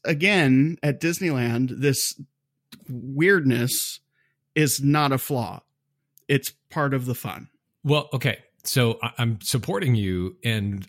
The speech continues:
Speaker 2: I
Speaker 1: No,
Speaker 2: think
Speaker 1: I know.
Speaker 2: Eric, Eric was actually buttressing your point that New Orleans Square was built around this ride, but Adventureland, which is where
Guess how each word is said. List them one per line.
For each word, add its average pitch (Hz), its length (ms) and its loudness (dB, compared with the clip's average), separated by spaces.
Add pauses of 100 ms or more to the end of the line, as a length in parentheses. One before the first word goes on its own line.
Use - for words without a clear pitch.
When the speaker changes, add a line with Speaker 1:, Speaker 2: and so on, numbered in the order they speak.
Speaker 2:
I - 100 -2
Speaker 1:
No, 202 120 0
Speaker 2:
think 214 100 4
Speaker 1:
I - 40 2
know. 226 80 0
Speaker 2:
Eric, 135 480 0
Eric 143 320 0
was 113 220 0
actually 117 340 -2
buttressing 110 580 -2
your 87 140 -6
point 120 540 -4
that 110 180 -2 (680)
New 135 180 6
Orleans 135 280 6
Square 127 260 2
was 117 340 0
built 117 280 2
around 107 280 0
this 95 180 -4
ride, 101 480 -4
but 113 120 0
Adventureland, 113 760 0
which 110 220 -2
is 120 140 0
where 127 420 -4